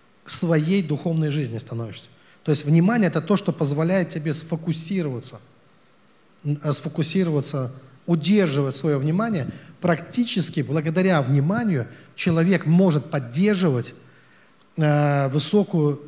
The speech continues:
температуру, высокую духовную температуру, которая создаёт феномен, который, знаете, как он описывался, м, в древности? Э, это как огненная колесница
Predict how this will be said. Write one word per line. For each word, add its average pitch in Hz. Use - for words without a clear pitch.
температуру, 147
высокую 143
духовную 143
температуру, 127
которая 160
создаёт 160
феномен, 180
который, 151
знаете, 196
как -
он 156
описывался, 127
м, 135
в 143
древности? 139
Э, 151
это 175
как 175
огненная 170
колесница 156